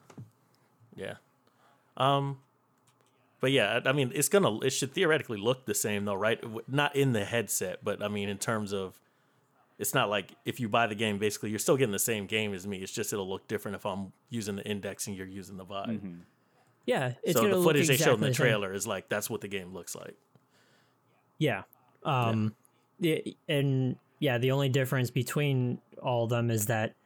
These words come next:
Speaker 3: it's just the finger movement, um, and then whatever, uh, refresh rate the two different
Speaker 1: Yeah.
Speaker 3: headsets have.
Speaker 1: Yeah.
Speaker 2: So, yeah.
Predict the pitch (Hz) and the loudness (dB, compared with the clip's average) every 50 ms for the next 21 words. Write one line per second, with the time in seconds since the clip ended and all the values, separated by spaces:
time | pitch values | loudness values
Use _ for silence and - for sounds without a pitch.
0 | _ _ _ _ _ _ _ _ - 143 127 - - - - _ 185 147 147 131 | _ _ _ _ _ _ _ _ -2 0 0 0 -4 -6 -8 _ 0 0 0 0
1 | - - 135 - - - 135 127 120 127 123 127 123 120 113 123 120 120 127 - | 2 0 -2 0 0 2 2 4 4 4 4 4 4 4 4 4 2 2 0 -4
2 | - _ _ _ _ _ _ _ _ _ _ _ - 123 117 113 110 107 110 110 | -10 _ _ _ _ _ _ _ _ _ _ _ 0 0 2 2 2 2 2 2
3 | 110 107 - _ _ _ _ _ _ _ _ _ - 160 151 147 135 135 131 135 | 0 -2 -4 _ _ _ _ _ _ _ _ _ 0 2 4 4 4 4 4 4
4 | 131 127 127 120 123 123 120 117 117 117 - 120 113 110 107 104 104 107 104 104 | 4 4 4 4 2 2 4 2 2 2 2 2 2 2 2 2 2 2 0 0
5 | 104 110 - - _ _ _ _ _ 214 - _ _ _ _ 190 147 143 131 - | -2 -4 -6 -12 _ _ _ _ _ -18 -18 _ _ _ _ 0 2 2 2 2
6 | 139 123 110 - - 127 113 113 113 - - _ _ _ _ _ - 120 - - | 2 0 0 0 0 0 0 0 -2 -4 -6 _ _ _ _ _ -6 -4 0 2
7 | 131 120 117 98 107 101 92 120 113 98 - - 104 95 - - 117 104 104 101 | 2 2 2 2 0 0 0 0 0 0 0 -2 -2 -2 -2 -2 -2 -2 -2 -4
8 | - _ _ _ _ _ _ _ _ _ _ _ _ _ _ _ _ _ _ - | -8 _ _ _ _ _ _ _ _ _ _ _ _ _ _ _ _ _ _ -10
9 | 104 92 - _ _ _ _ _ _ _ _ _ _ _ _ _ _ _ _ _ | -10 -10 -10 _ _ _ _ _ _ _ _ _ _ _ _ _ _ _ _ _
10 | _ _ _ _ _ _ _ _ _ _ _ _ _ _ _ _ _ _ _ _ | _ _ _ _ _ _ _ _ _ _ _ _ _ _ _ _ _ _ _ _
11 | _ _ _ - _ _ _ _ - 170 185 226 - 104 | _ _ _ -20 _ _ _ _ 0 2 4 4 2 0